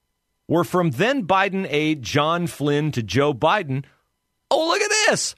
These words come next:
with Hunter Biden as a carbon copied recipient. Why would, why would a guy in the Obama administration be emailing Joe and copying Hunter Biden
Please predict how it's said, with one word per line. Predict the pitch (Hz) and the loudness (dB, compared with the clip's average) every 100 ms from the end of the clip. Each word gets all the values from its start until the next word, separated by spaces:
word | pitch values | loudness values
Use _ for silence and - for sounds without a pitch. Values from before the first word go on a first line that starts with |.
| _ | _
with | 233 247 | -2 -2
Hunter | - 254 311 349 | 0 2 2 0
Biden | 190 180 131 135 190 - | 2 2 2 0 -6 -2
as | 208 190 | 0 0
a | 208 | -2
carbon | - - 226 262 294 277 | -4 0 2 2 -2 -6
copied | - 135 127 208 220 226 | -2 0 0 -2 -4 -2
recipient. | 269 - - 370 - 339 196 117 _ _ _ _ _ _ _ - | -2 0 -2 -2 0 2 2 0 _ _ _ _ _ _ _ 0
Why | 320 539 | 2 2
would, | 523 - _ _ _ _ _ | 0 -2 _ _ _ _ _
why | 175 220 320 415 359 | -4 0 0 0 2
would | 311 | 2
a | 269 | 0
guy | 143 214 196 135 107 110 156 - _ _ - | 2 4 4 2 -2 -6 -10 -16 _ _ 0
in | 196 | 2
the | 185 147 _ _ _ | 2 -2 _ _ _
Obama | 185 147 202 254 277 247 | -2 2 2 2 2 0
administration | 202 214 196 - 208 208 - 135 127 | 0 0 0 0 0 0 0 -2 0
be | 160 175 240 | -2 0 0
emailing | 269 247 214 180 | 2 2 2 -2
Joe | 110 226 208 131 123 - _ _ | 0 0 2 0 -2 -6 _ _
and | 180 175 - | -2 -2 -4
copying | - 233 269 269 254 214 - _ | -2 0 0 -2 -2 -2 -6 _
Hunter | - - 320 370 359 | -8 0 2 4 2
Biden | 190 285 302 247 117 95 | 2 2 2 -2 -6 -10